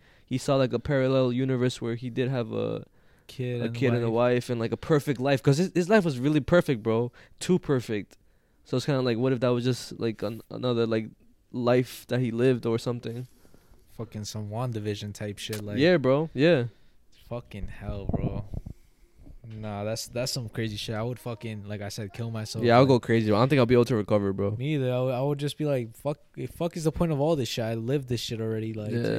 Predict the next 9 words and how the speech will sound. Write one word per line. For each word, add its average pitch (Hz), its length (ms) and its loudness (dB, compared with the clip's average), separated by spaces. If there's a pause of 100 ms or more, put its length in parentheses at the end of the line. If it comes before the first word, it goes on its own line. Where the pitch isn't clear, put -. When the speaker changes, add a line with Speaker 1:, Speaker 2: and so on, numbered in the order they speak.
Speaker 1:
Yeah. 123 40 0
Speaker 2:
shit. 117 200 -4
Like, 107 260 -10 (420)
nah, 107 360 -8
that's, 110 220 -8
that's 117 220 -6
O 120 120 -4
D, 98 180 -10
bro. 98 300 -16